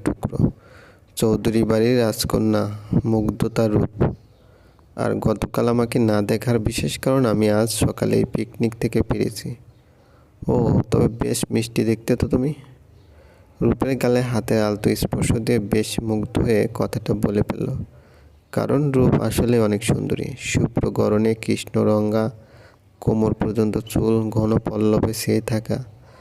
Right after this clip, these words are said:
গোল গোল চোখজোড়া, তীক্ষ্ণ লালচে নাক, পুরু গোলাপি ঠোঁটজোড়ার কোণ ঘেঁষে থাকা ছোট্ট কালো তিলটা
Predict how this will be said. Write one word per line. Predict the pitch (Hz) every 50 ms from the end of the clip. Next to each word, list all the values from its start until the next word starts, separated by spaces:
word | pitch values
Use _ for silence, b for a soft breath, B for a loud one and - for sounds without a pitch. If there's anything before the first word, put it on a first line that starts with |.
| B B B B B B B B - -
গোল | 117 - 131 127 123
গোল | 113 131 127 123
চোখজোড়া, | 117 - - 107 107 117 - - 117 113 113 117
তীক্ষ্ণ | 113 117 - 107 - - - - 110 110
লালচে | 107 104 104 107 104 - - 107
নাক, | 104 107 107 107 110 107 107 - B B B B B B B B B _ _ _
পুরু | - - 123 127 135 139
গোলাপি | 135 - 113 107 107 104 - - - 107 101 107 104 - - - -
ঠোঁটজোড়ার | - 107 110 110 107 - - 127 - 101 101 101 104 101 104 -
কোণ | - 107 107 107 107 107
ঘেঁষে | 113 110 110 - 113
থাকা | 104 - 117 107 - - 135 131 B B B B B B B B B B B B B
ছোট্ট | - - - 120 - - - -
কালো | 131 - - 110 104 104 107 107
তিলটা | 107 - 110 107 107 107 104 - - 117 104 104 107 110 123